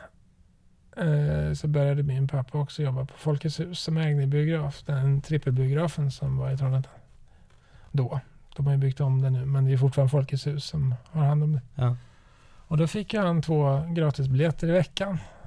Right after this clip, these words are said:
Speaker 1: Och jag bodde liksom, ja, bion var ju på andra sidan gatan där jag bodde.
Speaker 2: Mm.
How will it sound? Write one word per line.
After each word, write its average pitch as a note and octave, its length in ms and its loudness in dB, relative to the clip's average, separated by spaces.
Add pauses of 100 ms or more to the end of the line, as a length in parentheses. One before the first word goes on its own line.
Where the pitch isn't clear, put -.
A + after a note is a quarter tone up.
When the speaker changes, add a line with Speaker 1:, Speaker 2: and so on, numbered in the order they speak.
(100)
Speaker 1:
Och D#3+ 120 2
jag D#3 140 4
bodde F3+ 260 -2
liksom, C#3+ 600 0 (280)
ja, E3 220 -2
bion D#3 380 2
var F#3+ 100 2
ju E3 80 2
på D#3+ 120 -2
andra D3 200 4
sidan D3 260 2
gatan E3 360 -2
där C4 80 0
jag F#3 80 0
bodde. E3+ 260 -4 (560)
Speaker 2:
Mm. B2+ 160 -4